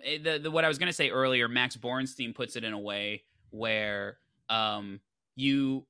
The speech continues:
it's best if you treat the human characters as side characters. Because the problem with a kaiju, the creative problem with a kaiju film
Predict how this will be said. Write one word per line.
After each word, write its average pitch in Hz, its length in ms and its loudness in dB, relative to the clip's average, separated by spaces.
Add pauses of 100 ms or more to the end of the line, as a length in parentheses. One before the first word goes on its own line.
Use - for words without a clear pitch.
it's 151 180 -2
best 147 420 0
if 151 160 -8
you 139 100 -2
treat 131 520 -2
the 123 80 -4
human 127 360 -2
characters 107 1000 -6 (460)
as 110 480 2
side 113 420 0
characters. 82 800 -12 (420)
Because 131 260 0
the 127 80 -4
problem 151 440 2
with 135 120 -2
a 110 60 -4
kaiju, 123 680 -2
the 117 60 -2
creative 156 460 2
problem 120 280 0
with 110 120 -6
a 104 40 -4
kaiju 131 400 -6
film 104 400 -6